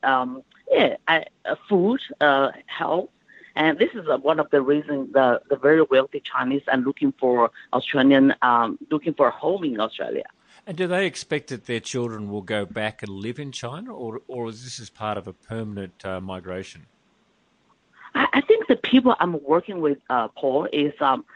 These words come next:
Speaker 1: is more permanent migration. So, but again, you know, the children these days are very different from those days, you know, so we listen everything what parents say. But now the children probably can make their own decision. So after the graduation, they might work in here, in,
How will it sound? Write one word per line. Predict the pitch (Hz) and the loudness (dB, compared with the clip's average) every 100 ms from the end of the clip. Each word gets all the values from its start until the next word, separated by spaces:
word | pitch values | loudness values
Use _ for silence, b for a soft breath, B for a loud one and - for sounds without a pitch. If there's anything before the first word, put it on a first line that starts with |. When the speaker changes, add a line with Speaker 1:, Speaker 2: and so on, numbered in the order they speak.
| B - | B -6
Speaker 1:
is | 160 | -4
more | 165 175 | 2 2
permanent | 180 175 170 165 147 | 2 -2 -2 0 0
migration. | 123 123 120 113 117 - 76 - B B | 0 -2 0 -2 -2 -6 -12 -14 B B
So, | 175 156 151 | 4 4 4
but | 165 - _ | 0 -2 _
again, | 147 - 180 175 | -6 -4 -4 -4
you | 156 | -4
know, | 156 | -4
the | 147 | -6
children | - 180 185 175 | -6 -6 -6 -4
these | 151 156 | -4 -2
days | 147 135 | -2 0
are | 131 | 0
very | 127 147 147 | 2 2 0
different | 147 - 135 - | -8 -6 -6 0
from | 127 127 | 0 6
those | 151 202 | 6 6
days, | 131 92 - | 2 -2 -6
you | 95 | -2
know, | 107 127 | 2 2
so | 143 | 4
we | 135 | 4
listen | 127 147 - 139 | 4 2 0 0
everything | 139 139 139 | 0 0 0
what | 120 117 | 0 0
parents | - 139 143 135 - | 2 4 4 0 -4
say. | 101 - - B B B | -4 -4 -10 B B B
But | 143 139 | 0 4
now | 143 165 180 - | 4 4 2 -4
the | 147 | -12
children | - 170 170 156 | -10 -10 -8 -12
probably | - 208 165 | -10 -10 -10
can | - 156 143 | -8 -6 -2
make | 151 - | -2 2
their | 135 | 0
own | - 139 | 2 -4
decision. | 139 127 120 110 - 113 - B - | -8 -10 -6 -6 -6 -8 -10 B -4
So | - | 2
after | 143 151 131 | 2 2 0
the | 123 | 0
graduation, | - 127 - 120 123 131 | 0 -2 0 -4 -2 -2
they | 127 | 0
might | 127 135 - | 2 0 2
work | 127 131 - | 0 0 -6
in | 120 | -12
here, | 123 139 135 139 | -8 -2 2 2
in, | 135 240 | 0 -8